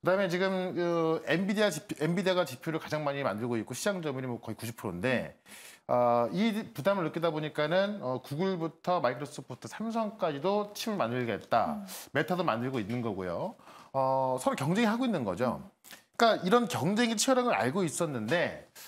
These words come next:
Speaker 1: 과연 이게 실적으로 연결될 것이냐, 그걸 확인할 수 있는 게 엔비디아,
Speaker 2: 음.
Speaker 1: 엔비디아 실적이었던 건데 이거를 숫자로 확인시켜준 겁니다. 그러니까 지금 그 이번 연도도 이 에이아이 쪽에서 승자가 되기 위해서 경쟁은 치열할 것이고, 많은 빅테크 기업들이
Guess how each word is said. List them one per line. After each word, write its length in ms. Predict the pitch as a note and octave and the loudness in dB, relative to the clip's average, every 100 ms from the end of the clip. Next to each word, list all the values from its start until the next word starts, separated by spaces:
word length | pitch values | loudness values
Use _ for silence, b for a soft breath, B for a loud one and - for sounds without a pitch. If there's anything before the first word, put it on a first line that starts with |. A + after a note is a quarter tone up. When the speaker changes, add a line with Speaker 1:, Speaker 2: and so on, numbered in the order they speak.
| B | B
Speaker 1:
과연 300 | - D3+ A3+ | -2 2 2
이게 100 | A#3+ | 0
실적으로 480 | A3 D4+ - C#4 B3+ | -2 -4 -4 -2 0
연결될 300 | D#3 D3+ D3 | 0 0 -2
것이냐, 500 | D3 A#2+ A#2 G2+ D#2 - _ _ | -2 -4 -2 -2 -4 -12 _ _
그걸 260 | - F3 A3+ | 0 2 2
확인할 360 | A3 C4 D4 C#4 | 2 2 2 2
수 100 | F3+ | 2
있는 320 | D#3+ C4 B3+ | 2 2 4
게 240 | A#3+ A#3 - | 4 2 0
엔비디아, 300 | D#3 E3 E3+ E3 A#3+ | -2 0 -2 -4 -6
Speaker 2:
음. 80 | |
Speaker 1:
엔비디아 240 | C3+ D3+ D#3+ | -4 -2 -2
실적이었던 400 | - F3 E3 C3+ | -4 -4 -4 -4
건데 360 | A2+ A#2+ G#3 | -4 -2 -2
이거를 200 | D#3+ C#3+ | -2 -6
숫자로 260 | C#3 A3 F3+ | -4 -2 0
확인시켜준 460 | F3+ A3+ G3+ C#3 G#2+ | 0 0 0 -2 -4
겁니다. 460 | E2+ F2 G2 E2 B B B | -4 -2 -2 -4 B B B
그러니까 200 | B F#3+ | B 0
지금 460 | G3 A3 G3+ D#3+ - | 2 2 0 -4 -6
그 420 | E3 E3 E3 D#3+ C#3+ | 0 2 2 2 2
이번 280 | D#3+ A3 E3+ | 2 2 0
연도도 640 | B2+ A2+ D#3+ A2 F2 - B B - | -2 0 0 0 -4 -12 B B -4
이 260 | D#3+ D#3+ - | -2 0 0
에이아이 400 | D3 G3+ G#3 G#3 | 2 4 2 0
쪽에서 380 | F#3 F3+ F3 | -2 -2 -2
승자가 460 | G3 C#4+ C4+ B3+ A#3 | -4 -6 -2 -2 0
되기 260 | D3 D3+ C3 | -2 -2 -2
위해서 260 | A#2+ C3 | -2 -2
경쟁은 380 | C3+ A#2 C3+ C3 | -4 -2 -2 -2
치열할 320 | - F#3+ C3 | 0 0 2
것이고, 560 | B2+ A#2+ G#2+ F3+ A#3 B B B | -2 -4 -2 0 -2 B B B
많은 500 | - A#2+ G3 G#3+ G#3 | 4 4 6 2 -2
빅테크 440 | - - F3 F3+ D#3+ | -6 -4 -2 -2 -2
기업들이 800 | D3 D3 C#3+ C#3+ G3+ A#3+ B3+ | -2 -2 0 0 2 0 -2